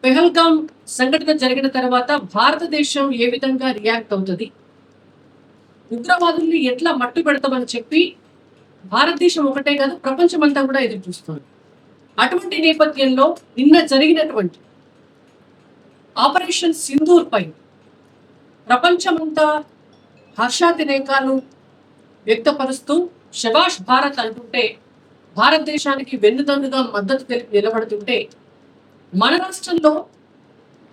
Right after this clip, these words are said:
కొంతమంది అర్బన్ నక్సల్స్, కొంతమంది దేశంలోనే విద్వేషాన్ని రెచ్చగొట్టేటటువంటి వాళ్ళు,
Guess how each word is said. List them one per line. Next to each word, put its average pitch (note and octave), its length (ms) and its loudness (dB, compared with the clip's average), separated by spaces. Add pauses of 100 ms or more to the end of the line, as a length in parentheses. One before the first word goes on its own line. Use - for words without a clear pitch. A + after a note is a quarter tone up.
(220)
కొంతమంది D#4 480 2
అర్బన్ C#4 380 0
నక్సల్స్, G3 600 -8 (1500)
కొంతమంది D#4 540 4 (1400)
దేశంలోనే E4 680 2
విద్వేషాన్ని E4 680 0
రెచ్చగొట్టేటటువంటి B3 880 -2
వాళ్ళు, F#3 540 -4